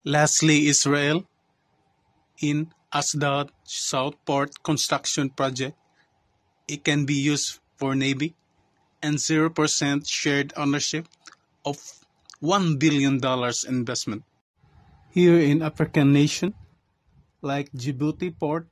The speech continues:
acquisition, naval use can be done with twenty-three point five percent shared ownership of investment of hundred ninety million dollars. Here in Madagascar,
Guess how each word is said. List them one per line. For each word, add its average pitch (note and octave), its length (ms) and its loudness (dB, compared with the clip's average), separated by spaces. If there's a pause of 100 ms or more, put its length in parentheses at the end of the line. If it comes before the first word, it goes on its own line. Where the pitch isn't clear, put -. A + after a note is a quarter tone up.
acquisition, D3 680 -12 (920)
naval D3+ 380 0
use D#3 540 -2
can C#3 220 -4
be C#3+ 280 -6 (320)
done C#3+ 300 -6 (580)
with C3+ 160 -4 (160)
twenty-three E3 520 -2
point D3+ 380 -4
five C#3 240 -6
percent C#3 500 -6
shared C3 520 -8
ownership C#3+ 480 -8 (540)
of D#3+ 160 -10
investment E3 640 -6
of C#3 160 -14 (160)
hundred D3+ 340 -4
ninety C#3 320 -4
million C3 400 -4
dollars. A#2+ 560 -8 (640)
Here D#3 220 4
in C#3+ 240 4
Madagascar, C#3 720 -2